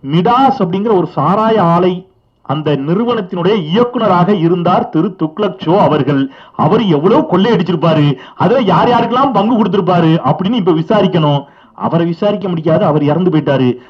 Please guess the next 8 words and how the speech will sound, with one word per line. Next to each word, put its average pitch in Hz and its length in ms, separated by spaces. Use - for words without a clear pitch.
அவருக்கு 151 360
நெருக்கமானவர்கள் 233 760
சில 175 200
பேர் 208 140
இருக்கிறாங்க, 185 260
அவங்கள 180 300
விசாரிக்கணும்னு 170 560
பதறிட்டாரு. 175 640